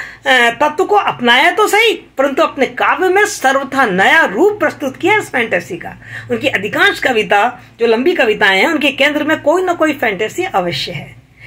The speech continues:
और उनकी कविता में ये fantasy हमें दो प्रकार से दिखाई देती है।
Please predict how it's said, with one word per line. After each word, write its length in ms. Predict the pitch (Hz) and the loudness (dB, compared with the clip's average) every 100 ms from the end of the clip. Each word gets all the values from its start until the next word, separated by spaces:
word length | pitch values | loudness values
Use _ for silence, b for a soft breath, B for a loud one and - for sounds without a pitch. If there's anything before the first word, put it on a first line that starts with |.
| B - | B -4
और 80 | 330 | 0
उनकी 220 | 349 415 | 2 2
कविता 340 | 349 349 381 | 2 4 2
में 100 | 392 | 4
ये 120 | 415 | 2
fantasy 460 | 415 330 320 381 403 | 2 -2 0 0 2
हमें 200 | 415 427 | 2 2
दो 140 | 320 | 0
प्रकार 300 | 381 370 339 | 0 2 2
से 100 | 302 | 2
दिखाई 300 | 247 208 196 | -2 0 -2
देती 340 | 180 175 180 | -2 -4 -6
है। 80 | 170 | -10